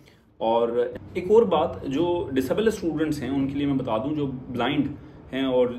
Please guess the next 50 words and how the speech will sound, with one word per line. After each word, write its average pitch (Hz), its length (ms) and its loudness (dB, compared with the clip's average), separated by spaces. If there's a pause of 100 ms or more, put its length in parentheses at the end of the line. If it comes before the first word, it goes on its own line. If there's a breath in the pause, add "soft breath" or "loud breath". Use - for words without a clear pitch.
जिनका 127 260 0
test 139 320 -2
एसपीएससी 127 400 -6
के 131 80 -4
एरिया 127 160 -4
के 127 80 -6
बाद 107 200 0
में 139 100 0
लेंगे, 131 200 -2
तो 151 100 -6
ये 151 100 -4
वाकई 135 240 -2
में 165 120 -2
हकीकत 151 340 0
है, 143 80 -2
मेरी 135 240 -2
एसपीएससी 131 400 -4
के 131 60 -2
ऑफिसर 123 260 -6
से 120 100 -12
बात 113 180 0
भी 135 100 -4
हुई - 160 -4 (560 loud breath)
कि 180 60 -2
उनका 185 260 2
test 202 360 2
बाद 143 360 6
में 202 120 2
लिया 165 240 4
जाएगा, 120 580 0
वो 135 100 0
घबराएं 120 340 0
नहीं। 131 200 -2
पर 160 120 2
हाँ, 175 220 0
वो 165 80 0
टेस्ट 170 240 0
center 170 320 0
आके 151 340 2
जो 147 160 -2
भी 156 100 0
उनकी 156 180 -2
process 131 420 -4
है 139 60 0
उसको 135 220 -2
वो 131 120 0
complete 127 400 -4
करें 135 280 -2
एसपीएससी 123 420 -4
का, 143 220 -8